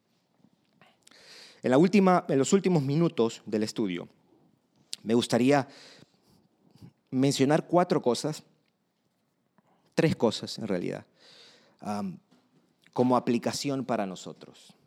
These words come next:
Cuando leemos Miqueas, ah, cuando estudiamos Miqueas, eh, eh, es un libro profético, ah, profeta menor, un libro histórico también, porque nos está hablando de un tiempo en la historia.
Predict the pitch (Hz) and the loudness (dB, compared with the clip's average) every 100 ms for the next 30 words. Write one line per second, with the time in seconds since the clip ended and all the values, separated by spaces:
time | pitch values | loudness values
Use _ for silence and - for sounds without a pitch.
0 | _ - 110 113 117 156 170 165 - 131 | _ -4 0 2 4 2 2 -2 -4 -10
1 | - 139 135 131 - - - _ _ _ | -4 -2 -2 -4 -12 -20 -20 _ _ _
2 | _ - 110 110 - 117 117 147 143 127 | _ -16 -10 -10 -8 -6 -4 -4 -6 -8
3 | 117 120 113 110 - - _ _ _ _ | -6 -4 -4 -6 -12 -20 _ _ _ _
4 | _ - 95 - - 87 - 101 - 107 | _ -18 -18 -18 -14 -14 -12 -14 -8 -6
5 | 101 104 113 117 123 123 - _ _ 104 | -4 -2 -2 0 -2 -4 -16 _ _ -8
6 | - 160 165 135 147 147 - - _ - | -2 -2 -2 -2 0 0 -6 -20 _ -12
7 | 95 90 - _ - 101 156 147 127 123 | -8 -10 -12 _ -8 -4 -2 -2 -2 -2
8 | 131 139 131 - _ - 113 113 101 92 | 0 -2 -4 -10 _ -18 -12 -10 -10 -12
9 | - 147 147 - 143 139 - - 110 110 | 0 2 2 2 2 2 -4 -10 -6 -2
10 | 127 139 135 101 104 101 98 95 127 117 | 0 -2 -4 -4 -4 -6 -8 -8 -4 -2
11 | 117 107 110 117 110 104 98 92 - 147 | 0 -2 -4 -6 -6 -2 -2 -2 4 4
12 | 127 104 | 6 2